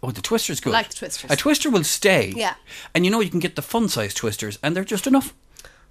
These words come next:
Speaker 2: Oh, really?
Speaker 1: And there's different flavours of the fun. I know me Twisters.
Speaker 2: But the fun size, then you'd probably, I'd eat four or five of them.
Speaker 1: Yeah, you probably would. I'd be sure, sure, once you've gone to bed, your man would probably be like,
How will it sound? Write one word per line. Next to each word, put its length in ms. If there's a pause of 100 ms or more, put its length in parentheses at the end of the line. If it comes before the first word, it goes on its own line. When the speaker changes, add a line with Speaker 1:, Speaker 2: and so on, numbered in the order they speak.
(100)
Speaker 2:
Oh, 60
really? 260
Speaker 1:
And 120
there's 100
different 260
flavours 380
of 40
the 60
fun. 220
I 80
know 100
me 120
Twisters. 440
Speaker 2:
But 120
the 60
fun 200
size, 280
then 160
you'd 180
probably, 340
I'd 180
eat 80
four 280
or 60
five 260
of 60
them. 80 (640)
Speaker 1:
Yeah, 560 (240)
you 100
probably 260
would. 240 (120)
I'd 100
be 140
sure, 260
sure, 100 (160)
once 200
you've 80
gone 120
to 60
bed, 220
your 60
man 140
would 60
probably 200
be 60
like, 120